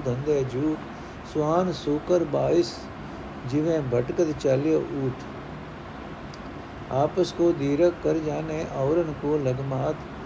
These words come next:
ਮਨਸਾ ਬਾਚਾ ਕਰਮ ਨਾ ਮੈਂ ਦੇਖੇ ਦੋਜਕ ਜਾਤ। ਕਾਮੀ ਕ੍ਰੋਧੀ ਚਾਤੁਰੀ ਬਾਜ਼ੀਗਰ ਬੇਕਾਮ,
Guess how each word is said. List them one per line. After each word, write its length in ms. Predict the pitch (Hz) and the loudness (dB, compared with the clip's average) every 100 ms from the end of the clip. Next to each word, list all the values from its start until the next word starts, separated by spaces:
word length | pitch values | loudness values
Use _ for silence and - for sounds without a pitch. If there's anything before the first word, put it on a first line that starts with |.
| - - 131 | -12 -10 -4
ਮਨਸਾ 400 | 143 170 180 170 | -2 0 2 2
ਬਾਚਾ 460 | 139 135 135 147 131 135 | 2 0 0 -2 0 0
ਕਰਮ 360 | 131 143 135 | 0 0 -2
ਨਾ 140 | 127 135 | 0 0
ਮੈਂ 260 | 135 135 | 0 -2
ਦੇਖੇ 480 | 135 147 156 - 170 | 0 0 0 0 0
ਦੋਜਕ 420 | 160 131 127 139 127 117 | 2 0 2 0 -2 -2
ਜਾਤ। 200 | 131 135 - - - - - - - - - | -2 -2 -6 -10 -10 -10 -10 -10 -10 -10 -4
ਕਾਮੀ 360 | 131 135 165 175 | 0 0 2 0
ਕ੍ਰੋਧੀ 460 | 151 156 165 160 160 - | 2 2 4 4 2 2
ਚਾਤੁਰੀ 540 | 139 135 165 175 165 | 0 0 4 6 6
ਬਾਜ਼ੀਗਰ 680 | 156 147 147 175 143 143 156 - | 4 2 4 4 4 2 2 0
ਬੇਕਾਮ, 600 | 131 127 131 131 131 131 | -6 -2 -2 0 0 0